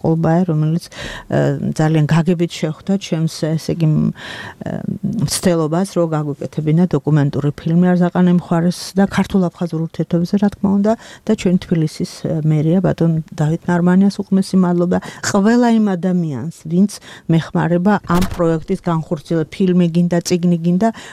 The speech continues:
რომ ასეთი დიდი სითბოთი და გაგებით ხდებიან ამ პროექტებს. უღმესი მადლობა მათ.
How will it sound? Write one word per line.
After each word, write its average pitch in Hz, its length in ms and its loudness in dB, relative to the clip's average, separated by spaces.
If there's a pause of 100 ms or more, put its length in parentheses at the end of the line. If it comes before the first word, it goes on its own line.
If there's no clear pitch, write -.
(120)
რომ 175 100 2 (140)
ასეთი 202 360 0 (120)
დიდი 196 320 2
სითბოთი 185 640 -2
და 214 80 2
გაგებით 175 560 0
ხდებიან 175 600 0 (100)
ამ 170 240 2 (240)
პროექტებს. - 880 -4
უღმესი 165 480 2
მადლობა 160 400 -2
მათ. 170 200 2